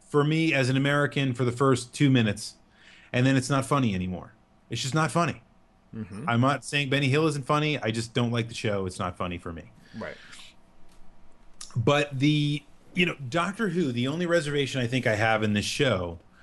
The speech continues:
Speaker 1: besides the fact that there is just so much of it. You mentioned the, the reboot happening in two thousand and five. Is this the first time they've changed,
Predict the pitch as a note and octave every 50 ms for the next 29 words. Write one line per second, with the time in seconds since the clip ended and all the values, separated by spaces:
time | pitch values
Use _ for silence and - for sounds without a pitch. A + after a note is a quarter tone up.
0 | - - - - - C3 A#2 - F#3 F3 F3+ D#3+ C#3+ C3 - D#3+ D3 C#3+ A#2+ B2
1 | A2+ C3 C3 C3 B2+ A#2+ - - C#3+ B2+ - - - - - - C3+ A#2+ A2+ G#2+
2 | G#2 G#2+ C3 D3 C#3 - - F#2 F#2 E2 - B2+ D3+ D#3+ D#3+ D#3 D3 - C3 B2
3 | A#2 A2+ A2 G#2 A2+ A#2 A#2+ A#2 A2+ G#2+ G#2 A#2+ B2+ B2+ A#2+ A#2 A2 G2+ G2+ A2
4 | A2 A2 B2 A2+ G#2+ G2+ G2 F2 - A2+ G#2 G#2+ G2+ F#2+ F#2+ G2+ G2 F#2 E2+ -
5 | G2+ F#2+ F#2+ F#2+ F#2+ F2+ - - - - _ _ _ - _ _ _ _ _ _
6 | _ _ - _ _ _ - B2+ A2 B2 D#3 D#3+ - C#3+ B2 - D#3+ E3 D#3 -
7 | - E3 D#3 D3+ D3 C#3 B2+ - - - D3 D3 D3 D3 D3 C#3+ B2+ - - -